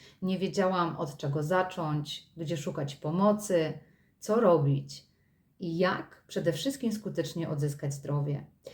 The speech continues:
To właśnie dlatego powstała moja książka The Magic of Healing Touch, dzięki której i ty możesz odzyskać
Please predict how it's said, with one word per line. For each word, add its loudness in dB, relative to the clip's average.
To 2
właśnie 4
dlatego 2
powstała 2
moja 2
książka -4
The 2
Magic 2
of -4
Healing 0
Touch, -2
dzięki 2
której 2
i -6
ty 2
możesz 0
odzyskać -4